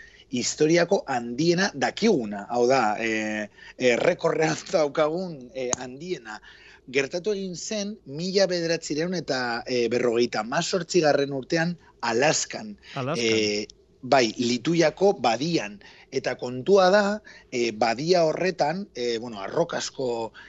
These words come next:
Speaker 1: eh, badia da, eta, eh, pilo bat, eh, arroka, eh, edo lu-, lur jausi handi bat egon zan,
Speaker 2: Mhm.
Speaker 1: eta, a, eh, la-, laurogeita hamar milioi tona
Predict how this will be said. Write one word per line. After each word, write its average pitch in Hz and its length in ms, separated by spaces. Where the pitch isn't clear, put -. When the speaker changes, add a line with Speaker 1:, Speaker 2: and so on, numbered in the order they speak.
Speaker 1:
eh, 120 260
badia 127 460
da, 143 240
eta, 120 800
eh, 120 380
pilo 180 400
bat, 143 320
eh, 123 400
arroka, 120 840
eh, 110 340
edo 110 180
lu-, 139 220
lur 156 260
jausi 196 380
handi 175 320
bat 127 200
egon 117 280
zan, 170 380
Speaker 2:
Mhm. 127 380
Speaker 1:
eta, 123 640
a, 127 220
eh, 117 500
la-, 127 440
laurogeita 127 800
hamar 170 440
milioi 131 680
tona 147 580